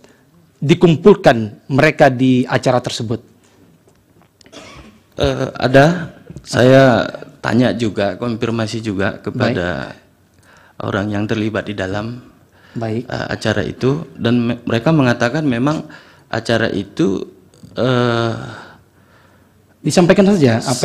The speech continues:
Speaker 1: yang saudara ketahui.
Speaker 2: Ya, acara itu senam sehat, namun bermuatan politis.
Speaker 1: Untuk po-, politisnya dalam rangka apa?
Speaker 2: Iya, dalam
Speaker 1: Ya.
Speaker 2: rangka pemenangan kosong dua.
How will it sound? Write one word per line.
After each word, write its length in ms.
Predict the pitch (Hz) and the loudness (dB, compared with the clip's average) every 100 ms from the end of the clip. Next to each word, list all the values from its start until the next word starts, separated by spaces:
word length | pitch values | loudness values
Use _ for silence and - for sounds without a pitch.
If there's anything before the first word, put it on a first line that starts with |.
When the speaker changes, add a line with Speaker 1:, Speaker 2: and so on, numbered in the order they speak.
| 151 | 2
Speaker 1:
yang 40 | |
saudara 360 | 151 131 127 127 | 4 4 4 2
ketahui. 160 | 135 139 | 6 6
Speaker 2:
Ya, 240 | 107 82 71 | 6 4 0
acara 400 | 120 127 139 135 | -2 4 6 8
itu 320 | 123 135 196 214 | 6 6 4 4
senam 320 | 165 139 131 | 4 4 4
sehat, 640 | 131 107 98 98 135 - - - _ _ _ _ _ _ | 2 2 2 2 0 -2 -18 -20 _ _ _ _ _ _
namun 560 | 123 127 127 151 170 135 | 0 2 4 4 4 2
bermuatan 480 | 123 120 113 120 107 | 2 2 0 -2 -2
politis. 560 | 101 98 101 92 - - - _ _ _ _ _ _ _ _ _ _ _ _ - | -4 -4 -2 -2 -4 -18 -20 _ _ _ _ _ _ _ _ _ _ _ _ 2
Speaker 1:
Untuk 640 | 175 151 208 - - - | 2 4 2 0 -14 0
po-, 160 | 175 170 | 0 4
politisnya 560 | 175 170 175 175 220 | 6 6 4 6 6
dalam 320 | 196 170 160 | 8 6 6
rangka 320 | 156 160 160 156 | 4 2 2 0
apa? 320 | - 110 - - | 0 -4 -4 -10
Speaker 2:
Iya, 240 | - 143 131 | 2 6 8
dalam 240 | 135 135 | 8 10
Speaker 1:
Ya. 160 | 139 135 | 8 8
Speaker 2:
rangka 320 | 135 165 165 | 6 4 4
pemenangan 480 | 151 135 127 135 135 | 6 8 8 6 4
kosong 320 | 120 110 113 | 2 0 0
dua. 400 | 101 90 - | 0 -2 -4